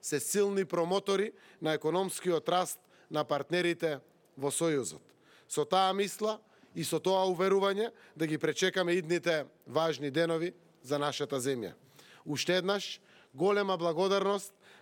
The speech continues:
за генералниот секретар на нато, нашиот пријател, господинот Столтенберг, и голема благодарност за нашите сојузници,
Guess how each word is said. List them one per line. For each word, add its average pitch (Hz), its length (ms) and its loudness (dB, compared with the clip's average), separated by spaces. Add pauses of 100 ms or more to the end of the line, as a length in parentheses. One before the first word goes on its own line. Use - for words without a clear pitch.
(100)
за 160 160 0
генералниот 180 600 2
секретар 165 440 0
на 170 180 0
нато, 165 280 -2 (300)
нашиот 165 440 0
пријател, 190 520 2 (380)
господинот 170 500 0
Столтенберг, 156 760 0 (260)
и 143 80 -4
голема 190 420 4
благодарност 175 760 0 (220)
за 160 160 0
нашите 185 400 -2
сојузници, 175 760 -2